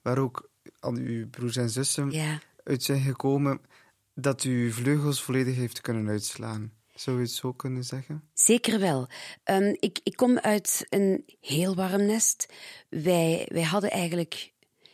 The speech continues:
Speaker 2: een heel gewoon, een heel gewoon, eenvoudig leven. Mijn moeke, eh, is naaister geweest en ze maakte echt de haute couture,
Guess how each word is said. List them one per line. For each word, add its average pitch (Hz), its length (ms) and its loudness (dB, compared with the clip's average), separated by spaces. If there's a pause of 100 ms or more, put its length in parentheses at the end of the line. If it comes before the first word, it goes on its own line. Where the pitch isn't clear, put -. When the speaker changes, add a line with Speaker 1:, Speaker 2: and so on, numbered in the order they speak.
(140)
Speaker 2:
een 170 120 0
heel 208 200 4
gewoon, 190 540 2 (320)
een 175 140 2
heel 294 340 2
gewoon, 214 460 0
eenvoudig 170 640 0
leven. 139 420 -2 (460)
Mijn 160 160 4
moeke, 220 460 2 (400)
eh, 160 460 -2 (380)
is - 240 2
naaister 160 680 0
geweest 208 560 -2
en 160 300 2
ze 160 120 -4
maakte 156 380 -2
echt - 200 -6
de 151 80 -2
haute 143 260 -6
couture, - 640 -2